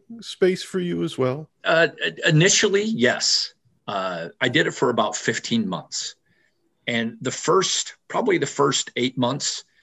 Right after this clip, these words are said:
Speaker 2: it was nice to be able to just go to work, sit in my little cubicle, wait for
Speaker 1: Mm.
Speaker 2: somebody to walk into the lot,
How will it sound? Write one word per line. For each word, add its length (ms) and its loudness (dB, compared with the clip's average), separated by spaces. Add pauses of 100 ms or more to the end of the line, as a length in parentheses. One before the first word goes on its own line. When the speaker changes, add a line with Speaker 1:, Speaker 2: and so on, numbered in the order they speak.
(160)
Speaker 2:
it 80 4
was 280 2
nice 340 0
to 80 -10
be 200 2
able 200 -2
to 60 -12
just 440 -2 (340)
go 220 4
to 80 0
work, 560 0
sit 260 2
in 80 6
my 140 4
little 240 2
cubicle, 680 -2
wait 200 0
for 120 0
Speaker 1:
Mm. 40 2
Speaker 2:
somebody 300 0
to 80 -2
walk 360 -2
into 160 4
the 120 -2
lot, 400 -4